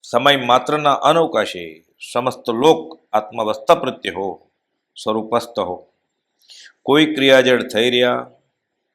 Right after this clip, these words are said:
શુષ્ક જ્ઞાનમાં કોઈ માને માર્ગ મોક્ષનો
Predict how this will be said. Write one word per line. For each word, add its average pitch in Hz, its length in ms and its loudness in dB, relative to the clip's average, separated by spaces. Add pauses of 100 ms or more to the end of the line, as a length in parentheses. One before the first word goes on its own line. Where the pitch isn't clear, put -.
શુષ્ક 156 420 -2
જ્ઞાનમાં 117 520 2
કોઈ 117 500 -6 (600)
માને 104 480 2
માર્ગ 123 420 2
મોક્ષનો 104 880 -6